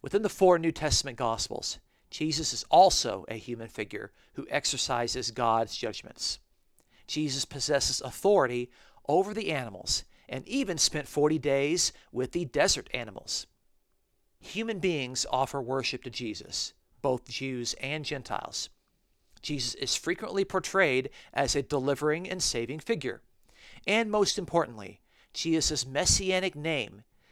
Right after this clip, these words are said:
is said to pre-exist even the prominent patriarch Abraham, demonstrating that Jesus outranks even the father of the faithful Jews. Jesus did not have to be God in order for any of these things to be true.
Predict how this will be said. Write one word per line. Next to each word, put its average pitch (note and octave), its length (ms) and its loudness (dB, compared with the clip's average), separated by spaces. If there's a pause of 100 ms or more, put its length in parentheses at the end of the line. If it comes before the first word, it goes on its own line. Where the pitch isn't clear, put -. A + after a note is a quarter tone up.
is D3+ 140 0
said C#3+ 460 4
to - 120 -10
pre-exist E3 840 0 (140)
even D#3+ 360 -2
the E3 80 -2
prominent C#3 580 -2
patriarch A#2 600 -4
Abraham, B2+ 540 -4 (560)
demonstrating G#2+ 760 -2 (360)
that C3+ 160 -4
Jesus D#3 500 -2 (100)
outranks D3+ 680 4 (100)
even C3 640 -4
the B2+ 100 -8
father C3+ 600 4 (280)
of A#2 220 -2
the A#2 80 -4
faithful A2+ 420 -6
Jews. - 520 -6 (880)
Jesus C4+ 320 0
did D#3 160 0
not D3+ 180 6
have C3+ 280 0
to C#3+ 80 -6
be B2 200 -4
God A#2 480 0 (320)
in D#3+ 140 -4
order C#3+ 160 0
for C3+ 180 -4
any C#3+ 140 -4
of C3 60 -4
these C3+ 180 -2
things B2+ 300 -6
to A#2+ 60 -12
be A#2 120 -6
true. A2+ 420 -8